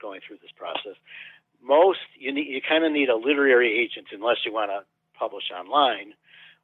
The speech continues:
which was my last resort. Uh, so I, I pitched it to lots of agents, but ninety-nine percent of the agents, it turns out, are in New York City. And I got a couple of bites, but nobody that really was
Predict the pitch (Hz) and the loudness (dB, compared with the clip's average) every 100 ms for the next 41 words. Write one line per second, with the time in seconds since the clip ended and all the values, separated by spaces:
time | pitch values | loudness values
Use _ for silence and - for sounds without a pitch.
0 | - 123 - 120 131 117 117 110 117 113 | -10 -8 0 4 4 4 2 4 4 2
1 | - 95 90 131 127 85 - _ _ _ | 0 -8 -8 0 0 0 -6 _ _ _
2 | _ - - _ 110 107 110 107 - 139 | _ -20 -20 _ -6 -2 0 0 4 6
3 | 147 156 131 151 160 - _ _ - - | 8 4 4 4 4 -4 _ _ -2 0
4 | 185 - 156 - 143 135 120 135 147 - | 0 -2 -10 -8 -8 -6 2 4 4 2
5 | 139 131 113 104 131 120 135 156 185 180 | 0 0 -2 -8 -14 -14 -8 -4 -4 -4
6 | 165 147 143 - 123 143 127 110 113 117 | -4 -4 -4 -10 -14 -12 -12 -10 -8 -8
7 | 107 90 98 - 110 92 98 98 95 _ | -10 -20 -20 -20 -20 -14 -12 -12 -14 _
8 | _ _ _ 104 104 101 104 98 95 - | _ _ _ -10 -10 -8 -10 -10 -12 -14
9 | - 104 80 - _ _ _ _ - _ | -12 -12 -12 -18 _ _ _ _ -20 _
10 | _ 110 110 113 113 113 147 185 175 - | _ -4 0 2 2 2 2 4 4 2
11 | - 151 - 165 151 151 147 147 - 123 | 2 2 4 4 6 6 4 4 -2 -8
12 | 117 123 131 127 113 104 95 107 110 101 | -8 -4 -2 -2 -6 -10 -8 -6 -6 -8
13 | 101 | -12